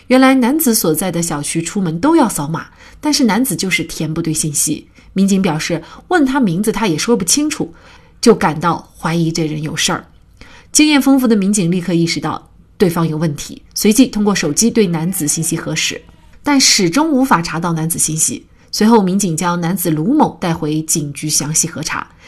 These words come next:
这一查竟揭开了卢某身上隐藏十六年的惊人秘密。嫌疑人卢某五十三岁，江苏省宿迁市泗洪县人。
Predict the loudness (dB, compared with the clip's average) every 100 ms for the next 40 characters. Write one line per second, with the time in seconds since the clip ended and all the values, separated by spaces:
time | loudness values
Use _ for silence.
0 | -20 2 4 6 2 -6 -10 -10 -4 -2
1 | -2 -4 -4 -4 -2 0 0 0 -4 -6
2 | -6 -8 -10 -10 -4 -2 2 4 4 2
3 | -4 -6 -6 -4 -4 -6 -8 -16 -20 -20
4 | -20 -20 -20 -20 -20 -18 0 6 6 6
5 | 6 6 6 6 4 0 0 0 2 2
6 | 0 0 -6 -4 -6 -6 -6 -6 0 0
7 | 2 -2 -2 -4 -4 -2 0 0 0 -2
8 | -4 -4 -8